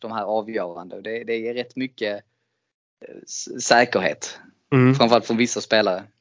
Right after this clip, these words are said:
Speaker 2: Och lite handboll ibland också, som jag brukar säga. Man
Speaker 1: Ja.
Speaker 2: spelar runt bollen runt, eh, liksom, eh, straffområdet bara. Och så är det lite,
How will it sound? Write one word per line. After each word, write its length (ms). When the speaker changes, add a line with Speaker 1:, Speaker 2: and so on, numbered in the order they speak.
Speaker 2:
Och 80
lite 260
handboll 460
ibland 300
också, 220
som 120
jag 80
brukar 180
säga. 180
Man 80
Speaker 1:
Ja. 140
Speaker 2:
spelar 240
runt 240
bollen 420
runt, 380
eh, 500
liksom, 600
eh, 220
straffområdet 800
bara. 300
Och 80
så 100
är 60
det 60
lite, 220